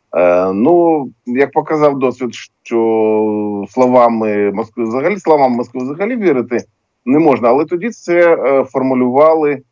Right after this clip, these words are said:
ну, м'якіше, формулювали м'якіше, от дуже ввійшла в, «А що ти дасиш на відруб, е, о-, обіцяючи це? А що ти дасиш на відруб,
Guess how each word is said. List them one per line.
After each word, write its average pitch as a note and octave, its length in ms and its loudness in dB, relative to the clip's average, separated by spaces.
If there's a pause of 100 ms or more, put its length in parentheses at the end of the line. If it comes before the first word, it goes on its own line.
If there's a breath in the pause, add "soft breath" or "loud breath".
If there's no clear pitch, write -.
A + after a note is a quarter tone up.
(380)
ну, G2+ 880 -4
м'якіше, B2+ 760 -2 (160)
формулювали G2 540 0
м'якіше, G2+ 500 -4
от A2+ 340 -2
дуже G#2+ 440 -2
ввійшла G2+ 440 0
в, F#2 280 -4 (280)
«А - 40 0
що - 200 -2
ти C#3 220 0
дасиш A2 560 -4 (320)
на A2+ 140 2
відруб, A#2+ 460 0 (440)
е, F#2+ 60 -2
о-, F#2+ 680 2
обіцяючи C3 680 2
це? F2 380 -6
А - 40 -4
що - 240 -4
ти C3 120 -6
дасиш A#2 400 -4
на A2+ 100 0
відруб, A2+ 440 -2